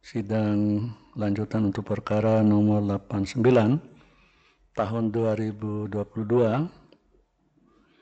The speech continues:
Agendanya adalah untuk mendengar keterangan D P R dan Presiden.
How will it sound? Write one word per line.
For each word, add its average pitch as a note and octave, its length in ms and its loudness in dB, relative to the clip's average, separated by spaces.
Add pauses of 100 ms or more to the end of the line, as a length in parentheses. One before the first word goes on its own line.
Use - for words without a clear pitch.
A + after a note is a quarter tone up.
(720)
Agendanya A#2 800 0
adalah A2 320 -2
untuk A2+ 320 -4
mendengar G#2+ 560 -2 (960)
keterangan G2+ 720 -2
D G2 160 -4
P A2 160 -4
R G#2 160 -4
dan F#2+ 560 -6 (240)
Presiden. G2+ 640 -6